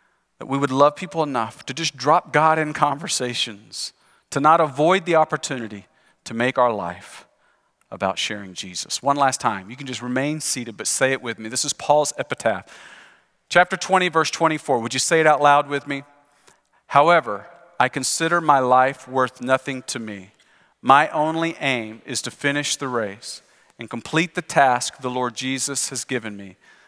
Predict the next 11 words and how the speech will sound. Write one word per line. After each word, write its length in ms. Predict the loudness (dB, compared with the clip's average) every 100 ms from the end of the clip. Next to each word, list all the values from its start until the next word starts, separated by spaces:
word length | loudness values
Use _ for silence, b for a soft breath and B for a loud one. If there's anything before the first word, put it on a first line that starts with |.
| b
the 60 | -12
task 520 | -2 4 4 4 -2
of 160 | -8 -8
testifying 800 | 0 0 0 -4 -2 -2 -4 -14 b b _
to 100 | -10
the 80 | -8
good 260 | -6 -6
news 440 | -8 -12 -10 -12 -12
of 160 | -12 -2
God's 320 | 0 0 -2
grace." 480 | -8 -10 -10 -12 -16